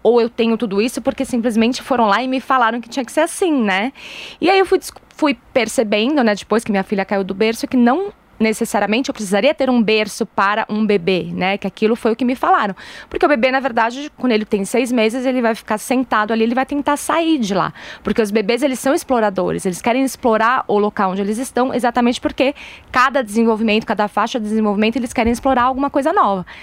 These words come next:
né? E cabe nós, adultos, a dar ferramentas para que esses bebês e crianças possam explorar tudo isso. E aí foi que eu mudei todo o quartinho da minha filha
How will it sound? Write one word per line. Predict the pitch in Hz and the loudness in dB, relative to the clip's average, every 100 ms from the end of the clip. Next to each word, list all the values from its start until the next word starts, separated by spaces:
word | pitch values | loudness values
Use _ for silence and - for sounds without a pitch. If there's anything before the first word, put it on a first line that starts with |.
| - - | -12 -2
né? | 214 - | 0 0
E | 226 | 0
cabe | 233 233 302 | 0 0 0
nós, | 262 208 196 202 | 0 2 2 0
adultos, | 220 196 254 349 220 202 - | -2 0 0 0 -2 -4 -4
a | 285 | -4
dar | 208 208 233 | 0 -2 -2
ferramentas | 277 277 269 226 233 277 | -4 -2 0 0 0 -2
para | 277 285 | 0 0
que | - 208 | 0 0
esses | 208 208 | 0 -2
bebês | 220 226 214 226 | -2 0 2 2
e | 202 | 0
crianças | - 254 208 233 277 - - - - - | -2 0 2 0 -4 -8 -20 -20 -8 2
possam | 247 233 262 | 2 2 0
explorar | - 294 254 233 | 0 2 2 -2
tudo | 233 330 | -2 2
isso. | 370 202 - 175 - - - - - | 2 0 -6 -12 -14 -20 -20 -20 -2
E | 339 | 2
aí | 311 311 | 2 2
foi | - 294 | 2 0
que | - | 2
eu | 359 | 0
mudei | 403 302 247 277 | 0 0 0 0
todo | 311 254 | -2 -2
o | 247 | 0
quartinho | 226 - 214 202 | -2 -2 -4 0
da | |
minha | 214 220 | 2 0
filha | - 220 208 240 | 0 0 2 2